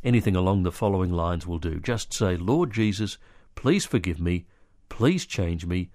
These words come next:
please take over the running of my life both now and forever." Just ask him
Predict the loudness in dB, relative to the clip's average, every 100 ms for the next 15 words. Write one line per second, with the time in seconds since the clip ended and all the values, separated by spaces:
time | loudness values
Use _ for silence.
0 | _ _ -6 -2 0 0 -2 0 0 0
1 | 0 2 2 2 2 2 2 0 -2 -4
2 | -4 -6 -4 -4 0 2 0 -2 -4 -4
3 | -10 -18 _ _ _ _ _ _ _ _
4 | _ _ _ _ _ _ _ _ _ -6
5 | -6 -4 -4 -4 -6 -8